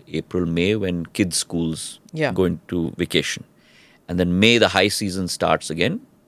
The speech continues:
Speaker 1: till the onset of monsoon. Then from July to September again is low season.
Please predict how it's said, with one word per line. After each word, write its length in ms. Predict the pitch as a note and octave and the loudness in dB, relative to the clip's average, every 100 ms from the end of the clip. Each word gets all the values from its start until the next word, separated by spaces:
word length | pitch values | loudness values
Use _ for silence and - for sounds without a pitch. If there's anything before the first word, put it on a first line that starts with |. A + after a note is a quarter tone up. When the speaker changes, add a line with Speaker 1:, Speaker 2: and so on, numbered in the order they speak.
| _ _ - | _ _ -4
Speaker 1:
till 180 | F#2 | -2
the 140 | F2 G#2+ | -2 -2
onset 460 | F2 F2+ - G#2+ | 0 0 -2 0
of 80 | C#3+ | 2
monsoon. 500 | A#2 D#2+ - - - - _ _ _ _ | 2 0 -2 -8 -12 -18 _ _ _ _
Then 140 | F#2 | -4
from 200 | F2 F#2+ | 0 0
July 360 | E2 F#2 G2+ A#2 | 0 6 6 6
to 120 | A#2 | 2
September 520 | - - - E2+ F2+ | -4 -4 -2 0 0
again 240 | E2+ D#2+ G2+ | 0 0 -4
is 160 | D#3 | -2
low 160 | F#2+ D#2 | -2 -2
season. 340 | - C2 - | -4 -8 -12